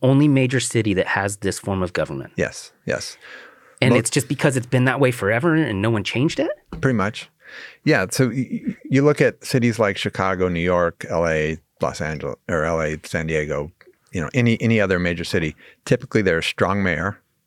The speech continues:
Speaker 2: form of government, which means they don't have a city manager per se. The mayor actually hires and fires the directors, department heads, um, and then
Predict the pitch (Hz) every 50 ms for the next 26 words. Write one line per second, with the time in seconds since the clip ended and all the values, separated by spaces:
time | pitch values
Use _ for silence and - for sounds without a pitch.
0 | _ _ _ - - 87 87 90 87 - 78 73 73 69 78 78 - - - 92
1 | 82 - - 92 90 87 85 82 82 82 - - - _ _ _ - - - -
2 | - - - - - - - _ _ _ _ - 101 98 98 101 95 82 80 -
3 | - 98 95 92 90 87 90 92 95 85 101 85 - - 98 85 - - 90 85
4 | 85 90 92 92 85 82 82 85 85 85 87 87 87 85 - - 82 78 - -
5 | 90 82 78 87 87 85 82 85 - 87 82 - - 82 82 82 82 87 85 -
6 | 82 78 - 90 80 80 82 _ - 87 85 87 85 - - - _ _ _ _
7 | - 85 - - - - 90 80 87 82 85 87 90 - - - _ _ _ _
8 | _ _ - - - _ _ _ _ _ - 50 50 - 73 65 64 - - -
9 | _ _ _ _ _ _ _ _ _ _ _ _ _ - 90 87 82 80 78 73
10 | 71